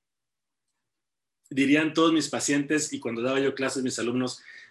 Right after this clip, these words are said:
Carlos, ahí vas a hacer la pregunta del millón. Es, ¿qué es estar bien? ¿Qué significa ese bien? ¿Sí? Y hagan de cuenta que parece que nos preguntan la fórmula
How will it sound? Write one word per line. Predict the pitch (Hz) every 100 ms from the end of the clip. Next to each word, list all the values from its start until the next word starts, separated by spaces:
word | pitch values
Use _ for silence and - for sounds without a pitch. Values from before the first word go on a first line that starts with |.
| _
Carlos, | - 131 135 139
ahí |
vas | 139 143
a |
hacer | 139
la | 139 135
pregunta | 117 123 127
del | 120
millón. | 104 98 95 87 _ _ _ _ _ _ _ _
Es, | 107 107 - _ _ _ _ -
¿qué | 147
es | 139 -
estar | 120 - 107 98
bien? | 104 95 85
¿Qué | 120
significa | - 135 120 110 - 139 139 107
ese | 101 98
bien? | 87 80 _ _ _ _ _ _ _ _ _ _ _ _ _ _
¿Sí? | - 98 139 _ _ _ _ _ _ _
Y | 123
hagan | 151 190 214
de | 151
cuenta | - 147 156
que | 165
parece | - 123 131 170
que | 151
nos | 127 -
preguntan | 113 113 135 135 147 147
la | 117 113 113
fórmula | - 139 139 147 156 151 151 151 -